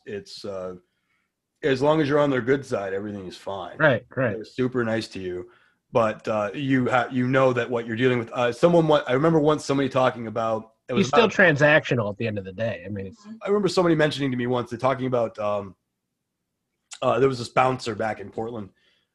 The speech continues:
Speaker 1: uh, who
Speaker 2: Mm-hmm.
Speaker 1: had been in, uh, who had seen action in the military, and he was now a bouncer at this, uh, high-end nightclub.
Speaker 2: Mm-hmm.
Speaker 1: And if you, if he liked you, he was, like, super really nice to you.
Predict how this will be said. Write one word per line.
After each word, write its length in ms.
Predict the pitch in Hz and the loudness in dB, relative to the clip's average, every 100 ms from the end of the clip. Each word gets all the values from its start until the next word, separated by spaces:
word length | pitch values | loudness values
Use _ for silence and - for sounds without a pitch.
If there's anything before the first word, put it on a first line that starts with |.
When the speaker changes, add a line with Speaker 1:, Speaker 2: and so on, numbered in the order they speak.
| - | -6
Speaker 1:
uh, 160 | 127 117 | -2 2
who 80 | 127 | 2
Speaker 2:
Mm-hmm. 60 | |
Speaker 1:
had 160 | 120 - | 0 -2
been 220 | 123 123 | -2 -2
in, 200 | 117 110 | -2 -4
uh, 280 | 110 107 101 | -2 -2 -4
who 80 | 110 | -10
had 120 | 104 | -8
seen 200 | 139 117 | -6 -2
action 340 | 113 110 113 | -2 -4 -6
in 100 | 107 | -8
the 60 | 104 | -8
military, 640 | 107 113 113 107 98 98 | -6 -6 -4 -4 -4 -8
and 80 | 92 | -12
he 100 | 110 | -12
was 160 | 101 113 | -10 -6
now 180 | 113 | -2
a 60 | 104 | -2
bouncer 520 | 98 120 120 - 107 | 0 0 -2 -6 -6
at 260 | 107 104 - | -6 -6 -8
this, 320 | 98 - - | -10 -10 -10
uh, 280 | 98 92 92 - | -8 -6 -8 -8
high-end 520 | 117 110 104 98 90 - | -6 -4 -6 -10 -12 -10
nightclub. 540 | 110 - 101 92 - _ _ _ - | -10 -8 -8 -8 -10 _ _ _ -10
Speaker 2:
Mm-hmm. 200 | 120 123 123 | -6 -6 -4
Speaker 1:
And 100 | 151 | -4
if 80 | 135 | -4
you, 160 | 143 127 | -6 -6
if 120 | 165 | -6
he 140 | 147 151 | -4 -4
liked 400 | 123 131 147 - | 0 0 0 0
you, 260 | 170 175 | 2 4
he 180 | 151 147 | 2 -2
was, 320 | 143 127 107 | -2 -2 -4
like, 320 | 113 107 101 - | -8 -8 -8 -16
super 640 | - - - 151 139 135 | -16 -14 -8 -4 -2 -2
really 260 | 131 131 117 | 0 2 0
nice 240 | 107 107 - | -4 -6 -4
to 100 | 127 | -2
you. 220 | 127 | -2